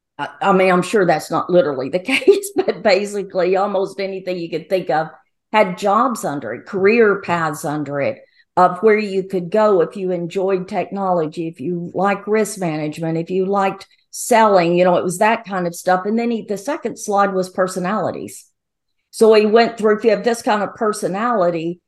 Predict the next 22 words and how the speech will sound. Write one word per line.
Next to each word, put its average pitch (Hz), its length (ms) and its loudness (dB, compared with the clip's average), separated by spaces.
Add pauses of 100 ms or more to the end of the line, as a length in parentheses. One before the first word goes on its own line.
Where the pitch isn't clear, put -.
(160)
these 208 280 -2
are 185 120 0
all 190 360 4
the 180 260 0
opportunities 185 1080 -4
that 160 240 -4
there 98 280 -8
are. - 420 -6
And 180 160 4
it 180 160 2
just 214 260 -2
kind 214 240 0
of 175 140 2
in 180 180 2
two 220 180 -6
slides 190 500 -4
brought 185 240 -2
a 170 60 -2
lot 175 260 -4
of 165 80 -10
awareness 165 720 -4
to 160 320 -4